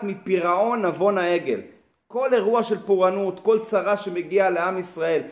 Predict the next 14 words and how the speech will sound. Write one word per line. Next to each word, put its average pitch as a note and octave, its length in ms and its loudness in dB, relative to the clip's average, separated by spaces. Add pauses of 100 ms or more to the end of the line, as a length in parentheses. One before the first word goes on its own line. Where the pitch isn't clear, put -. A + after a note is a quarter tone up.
(200)
לאורך G#3 640 0
אלפי F#3+ 400 0
דורות, A3 640 2 (920)
הכל C4 600 2 (1300)
יש B3 220 -4
בו A3+ 180 0
קצת C4 340 2 (640)
מחטא G3 380 -2
העגל, F3 400 4 (300)
קצת A3 360 -6
מהעונש F#3+ 440 0
של E3+ 120 -4
חטא D#3 260 -2
העגל. B2 360 0